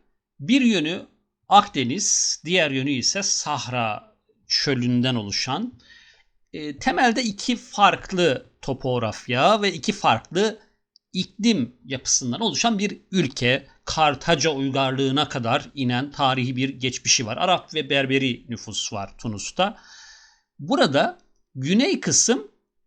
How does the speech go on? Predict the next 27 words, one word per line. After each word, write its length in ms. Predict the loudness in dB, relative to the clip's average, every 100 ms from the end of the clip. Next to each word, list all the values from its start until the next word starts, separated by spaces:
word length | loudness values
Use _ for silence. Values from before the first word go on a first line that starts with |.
| 0
daha 200 | 2 2
çok, 440 | 2 -2 -2 -10 -20 _ _ _ _ -8
e, 220 | -6 -2
çöllerden 560 | 2 6 8 8 8 6
oluşuyor. 500 | 4 -2 -4 -4 -4
Sahra 580 | 0 4 6 6 4
çölüdür. 460 | 2 -6 -6 -6 -4
Dünyanın 300 | 0 2 4
en 220 | 2 2
büyük 220 | 2 0
çölünün 400 | -2 -2 0 0
bir 200 | 0 -2
parçası, 800 | 0 0 0 2 4 4 0 -6 -12
e, 200 | -10 -8
burada 400 | -8 -8 -12 -10
bulunuyor. 360 | -6 -2 -2 -4
Ülkenin 400 | -4 -2 -2 4
başkenti 800 | 4 4 2 0 -2 -2 -4 -4 -12 -20 -20 _ -2
yine 280 | 0 0
aynı 340 | 2 2 2 0
isimle, 560 | -2 -2 -2 -4 -8
Tunus, 600 | -6 -4 -2 -4 -8 -12 -16 _ _
e, 360 | -10 -8 -6 -8 -12 _ _ -8
ismiyle 560 | -4 -2 0 -2 -6 -6
anılıyor. 600 | -2 2 4 4 2 0 -6 -20 -20 -20 _
E, 220 | -8 0 4
ve, 280 | 4 2